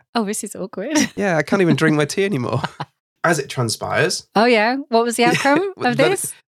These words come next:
Speaker 2: that it was indeed a booty call.
Speaker 1: Oh, okay. Do you want to say it again? Just, just for my benefit?
Speaker 2: Do you want me to say that you were right on
Speaker 1: Yes.
Speaker 2: this occasion?
Speaker 1: Yes,
Speaker 2: Yes, you
Speaker 1: just
Speaker 2: were
Speaker 1: say it.
Speaker 2: right.
Speaker 1: You,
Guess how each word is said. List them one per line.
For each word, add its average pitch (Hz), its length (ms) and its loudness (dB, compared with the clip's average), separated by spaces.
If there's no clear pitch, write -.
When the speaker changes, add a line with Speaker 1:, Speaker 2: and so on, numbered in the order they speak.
Speaker 2:
that 147 120 2
it 147 100 0
was 127 200 2
indeed 107 420 -2
a 104 120 -2
booty 101 340 -6
call. 92 320 -8
Speaker 1:
Oh, 285 480 6
okay. 226 360 -4
Do - 140 -6
you - 40 -2
want 226 60 -2
to - 60 -8
say - 60 -4
it - 40 -10
again? 311 240 -6
Just, 247 240 -8
just - 180 -8
for 247 60 0
my 226 120 4
benefit? 233 340 0
Speaker 2:
Do - 80 2
you 214 40 10
want 214 40 2
me 226 60 4
to 214 60 0
say 208 120 0
that 196 100 -2
you 185 100 -2
were 185 60 4
right 170 400 2
on 403 60 6
Speaker 1:
Yes. 370 140 6
Speaker 2:
this - 60 -6
occasion? 101 420 -6
Speaker 1:
Yes, - 80 -14
Speaker 2:
Yes, 269 200 0
you 185 60 -2
Speaker 1:
just 269 100 2
Speaker 2:
were 226 100 4
Speaker 1:
say 214 220 4
it. 185 60 0
Speaker 2:
right. - 580 -10
Speaker 1:
You, 269 180 4